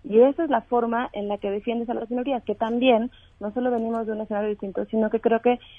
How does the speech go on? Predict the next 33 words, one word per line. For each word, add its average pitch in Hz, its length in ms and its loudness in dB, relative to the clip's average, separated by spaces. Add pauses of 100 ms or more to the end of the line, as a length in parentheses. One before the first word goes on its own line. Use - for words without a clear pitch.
(160)
eh, 175 260 8
pues, 190 120 -4
la 190 80 2
mayor 202 200 4
parte 220 180 0
de 233 40 2
los 185 160 0
voceros, 226 440 0
por - 120 -4
lo - 80 -2
menos 202 200 -2
de 196 60 -2
Morena, 190 460 -2 (300)
o 156 100 0
los 156 140 0
que 151 100 -4
se 170 80 -2
asumen 220 320 0
como 208 200 2
voceros, 202 420 0 (300)
han, 277 520 6
eh, 202 500 0 (320)
ten-, 269 160 0 (120)
tienen 294 180 4
concepciones 277 480 0
distintas 269 480 0
de 180 80 2
la 165 80 2
democracia. 156 480 -4 (160)
O 208 100 -8
sea, 214 160 6 (280)
para 214 180 8
quienes 220 300 2